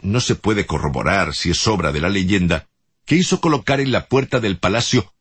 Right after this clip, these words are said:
una gran campana que cualquiera podía tocar para llamarlo, costumbre que parece bastante atípica en un rey,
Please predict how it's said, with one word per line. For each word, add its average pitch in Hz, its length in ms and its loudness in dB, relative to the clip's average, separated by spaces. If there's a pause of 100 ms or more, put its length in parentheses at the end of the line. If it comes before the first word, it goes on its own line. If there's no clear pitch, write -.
una 170 240 4
gran 160 260 0
campana 143 600 0
que - 220 -2
cualquiera 131 680 0
podía 101 480 0
tocar 80 420 -2
para 76 180 -2
llamarlo, 85 600 -2 (520)
costumbre 139 640 0
que 117 120 0
parece 104 380 0
bastante - 600 -2
atípica 87 540 0
en 73 80 0
un 107 120 2
rey, 92 320 0